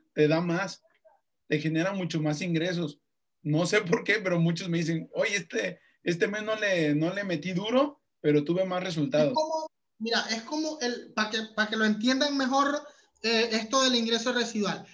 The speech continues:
Speaker 2: Es como la persona que tiene un apartamento, ¿verdad? Y ese
Speaker 1: Sí.
Speaker 2: apartamento lo pone en alquiler,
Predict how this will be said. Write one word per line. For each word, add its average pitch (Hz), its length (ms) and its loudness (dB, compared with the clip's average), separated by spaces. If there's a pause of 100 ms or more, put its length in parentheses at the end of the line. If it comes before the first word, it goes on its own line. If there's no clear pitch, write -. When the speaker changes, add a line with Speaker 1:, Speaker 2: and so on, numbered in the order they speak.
(140)
Speaker 2:
Es 214 120 -6
como 339 200 2
la 302 200 2
persona 220 640 0
que 214 140 0
tiene 254 800 -2
un 254 280 -2
apartamento, 262 1040 0 (160)
¿verdad? 196 360 0 (400)
Y 226 100 0
ese 247 140 2
Speaker 1:
Sí. 285 120 4
Speaker 2:
apartamento 269 720 -2
lo 233 200 0
pone 240 200 0
en 254 100 -2
alquiler, 247 600 -2